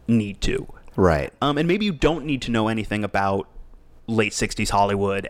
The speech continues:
Speaker 1: and, uh, Sharon Tate and the Manson family to enjoy this movie fully, but I, I, I know for sure you would get a great deal more out of it.
Speaker 2: Right.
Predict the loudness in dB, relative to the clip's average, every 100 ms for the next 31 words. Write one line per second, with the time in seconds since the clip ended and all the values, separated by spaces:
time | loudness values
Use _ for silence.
0 | -6 -4 -2 0 -2 -2 -6 -8 -2 -2
1 | 0 -4 -4 -2 -2 0 0 0 -4 -2
2 | 0 -2 -4 -2 0 0 -2 -4 -14 -20
3 | -20 -12 -2 0 0 -2 -4 -4 -2 -2
4 | 0 0 -4 -8 -12 -6 -2 -2 -2 -4
5 | -6 -4 0 0 -2 -6 -6 -4 -2 -4
6 | -4 -8 -20 -20 -20 -20 -20 -20 -20 -6
7 | -6 -4 -4 -6 -6 -4 0 0 0 -2
8 | 0 2 2 0 -2 -2 -2 -2 -4 -4
9 | -4 -4 -2 0 2 4 2